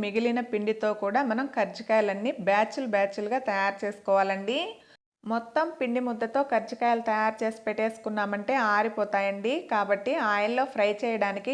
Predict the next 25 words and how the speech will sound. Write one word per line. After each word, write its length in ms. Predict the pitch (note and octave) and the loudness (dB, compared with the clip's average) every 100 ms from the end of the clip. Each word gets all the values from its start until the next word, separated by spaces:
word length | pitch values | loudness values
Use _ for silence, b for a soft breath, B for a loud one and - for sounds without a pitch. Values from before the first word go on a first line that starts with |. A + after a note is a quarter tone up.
| C#4 | 0
ఎన్ని 180 | G#3 A3 G#3 | 0 0 0
పడతాయో 460 | G3 G3+ G3 B3+ B3+ | 2 2 4 2 0
అన్ని 180 | G#3 A3+ G#3 | 0 0 0
మాత్రమే 380 | G#3 G3+ A#3 D#4+ | 0 -2 0 0
తయారు 300 | A#3 G#3 G3+ G3+ | 2 2 0 -2
చేసుకొని 320 | G3+ - C#4 E4+ | -6 -4 -6 0
పక్కన 220 | G#3+ G#3 G#3+ | 0 0 0
పెట్టుకున్నాక 640 | G3+ G3+ G3 G3 G3 G#3+ D#4 B4 b b b b - | -2 -2 -4 -2 -2 0 -2 -2 b b b b 0
స్టవ్ 220 | C4 D4 D#4+ | 4 4 4
మీద 180 | C#4 C4+ C4 | 2 2 2
డీప్ 180 | A#3 B3+ | 0 0
ఫ్రైకి 240 | B3+ B3+ - | 2 0 0
సరిపడా 320 | A#3 A3+ A#3 A#3+ G#3+ | -2 2 2 4 4
ఆయిల్ 200 | G#3+ G#3+ G#3+ | 2 2 -2
తీసుకొని 460 | G3+ - G3+ G#3 D#4 D4 A3 | -6 -2 -2 0 0 2 4
ఆయిల్ 200 | G#3+ B3 G3 | 4 2 4
బాగా 280 | G3+ G3+ B3+ C4 | 4 6 2 2
కాగిందా 500 | A3 G3+ G#3+ G#3+ A3 G#3 | 2 2 0 2 2 2
లేదా 220 | G3+ G#3+ C#4+ | 0 0 -2
కొంచెం 380 | A#3 A#3 B3 D#4 D#4 | -2 -2 -2 -4 -2
పిండి 220 | A3+ G#3+ A3+ | -4 -2 -2
ముద్దను 280 | G3+ G#3+ G#3 | -2 -2 2
వేసుకొని 380 | G3+ G3 G3+ C#4+ - | 0 0 -2 -2 -2
చెక్ 160 | A3 - G#3 | -4 -2 -4
చేసుకోండి. 540 | G#3 - G3 F#3+ B3 | -4 0 0 2 -2